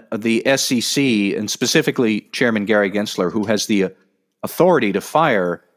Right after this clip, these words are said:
P C A O B board members on behalf of the president, like, he fired them all.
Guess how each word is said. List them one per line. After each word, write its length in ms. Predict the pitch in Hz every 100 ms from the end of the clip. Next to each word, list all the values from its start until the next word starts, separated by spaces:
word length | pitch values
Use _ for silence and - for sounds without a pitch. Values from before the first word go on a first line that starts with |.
| _ _
P 120 | 127
C 240 | - 110
A 160 | 101 95
O 80 | 92
B 200 | 87 95
board 300 | 80 92 85
members 400 | 92 87 85 -
on 220 | - 113 110
behalf 320 | 101 101 -
of 60 |
the 40 | 87
president, 500 | - 107 101 90 -
like, 120 | 107
he 160 | 117 156
fired 320 | 175 254 120
them 120 | 92
all. 300 | 82 - -